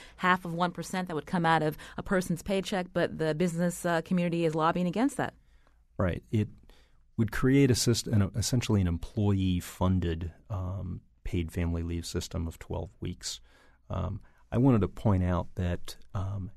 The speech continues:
Speaker 2: in this country, in twenty-five states, it's illegal to take a puppy from its mother before seven or eight weeks. And yet one out of four working women returns to work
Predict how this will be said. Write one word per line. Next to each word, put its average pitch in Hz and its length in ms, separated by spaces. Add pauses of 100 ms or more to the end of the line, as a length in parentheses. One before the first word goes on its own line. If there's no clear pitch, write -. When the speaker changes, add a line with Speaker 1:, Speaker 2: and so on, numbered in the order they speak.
(160)
Speaker 2:
in 110 200
this 139 180
country, 92 680 (420)
in 95 180
twenty-five 110 720
states, - 640
it's - 320
illegal 107 520
to 87 140
take - 420 (160)
a 104 60
puppy 92 540
from 90 320
its - 160
mother 90 560 (260)
before 87 300
seven 92 320
or 87 140
eight - 200
weeks. - 380 (440)
And 101 180
yet 101 200 (100)
one 104 340
out 98 180
of 87 100
four 98 420
working 87 540
women 87 440
returns 90 800
to - 180
work 87 540